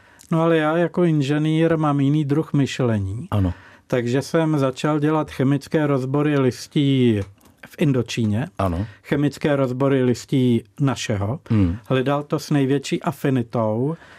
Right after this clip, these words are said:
Speaker 1: Plus ještě dovážíme listí z Vietnamu. Takže nejkrásnější opice, pokud je chcete vidět,
Speaker 2: Ano.
Speaker 1: tak jedině v naší zoo. Nebo musíte do Vietnamu.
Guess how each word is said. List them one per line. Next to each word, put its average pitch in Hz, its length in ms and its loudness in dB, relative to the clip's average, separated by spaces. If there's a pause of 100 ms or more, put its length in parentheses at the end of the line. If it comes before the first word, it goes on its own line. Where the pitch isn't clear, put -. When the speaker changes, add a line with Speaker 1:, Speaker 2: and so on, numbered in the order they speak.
(180)
Speaker 1:
Plus 180 260 2
ještě 170 300 0
dovážíme 147 920 0 (640)
listí 147 680 2
z 113 180 -2
Vietnamu. 113 760 -2 (400)
Takže 127 340 0
nejkrásnější 165 1000 0
opice, 196 440 -2
pokud 139 340 -4
je 131 80 0
chcete - 360 -6
vidět, 131 300 -2 (100)
Speaker 2:
Ano. 101 240 0
Speaker 1:
tak 110 220 -4
jedině 127 340 2
v 117 60 -4
naší 120 340 -2
zoo. 98 260 -4 (380)
Nebo 120 360 2
musíte 147 420 -2
do 139 100 0
Vietnamu. 98 420 -4